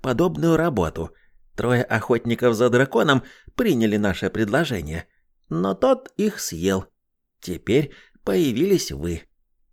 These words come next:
«Короче, мужик», встрял в разговор Толян, «хватит тут разводить честных пацанов,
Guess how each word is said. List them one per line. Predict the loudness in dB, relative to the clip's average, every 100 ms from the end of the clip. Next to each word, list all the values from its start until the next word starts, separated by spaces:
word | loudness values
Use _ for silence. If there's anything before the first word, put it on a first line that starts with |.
| _ -10
«Короче, | -4 0 0 0 -2
мужик», | 0 2 4 2 0 -4 _ _ _ _
встрял | -14 -6 -2 0 0
в |
разговор | 0 0 2 2 2 0
Толян, | -4 -4 -6 -8 _ _ _
«хватит | -8 -2 0 2 0 2
тут | 2 6
разводить | 4 4 4 2 2
честных | 2 2 2 -4
пацанов, | 0 0 0 0 -2